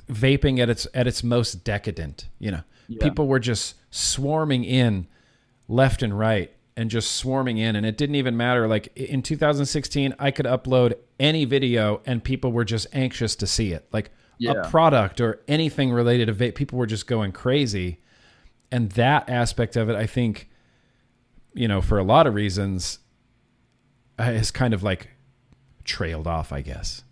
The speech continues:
Speaker 1: kind of dying
Speaker 2: Yeah.
Speaker 1: down a little bit, you know, and that's
Speaker 2: Yeah, it
Speaker 1: really
Speaker 2: took
Speaker 1: unfortunate.
Speaker 2: a little bit of a hit.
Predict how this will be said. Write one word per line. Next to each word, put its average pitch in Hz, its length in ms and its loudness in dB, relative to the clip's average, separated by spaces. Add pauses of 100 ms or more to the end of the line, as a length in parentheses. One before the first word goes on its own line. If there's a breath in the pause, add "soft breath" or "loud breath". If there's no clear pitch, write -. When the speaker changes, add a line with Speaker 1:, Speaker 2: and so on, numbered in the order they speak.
(140)
Speaker 1:
kind 101 160 -2
of 85 80 -6
dying 80 260 -4
Speaker 2:
Yeah. - 100 -4
Speaker 1:
down 62 200 -12
a 64 40 -12
little 62 200 -16
bit, - 240 -18
you 90 140 -10
know, - 180 -14 (460)
and 110 140 0
that's 113 180 0
Speaker 2:
Yeah, 220 80 4
it - 100 4
Speaker 1:
really 85 80 -2
Speaker 2:
took 76 100 -6
Speaker 1:
unfortunate. 135 340 -6
Speaker 2:
a - 20 4
little 220 160 4
bit 156 140 4
of 120 120 2
a 120 60 -2
hit. 117 280 -4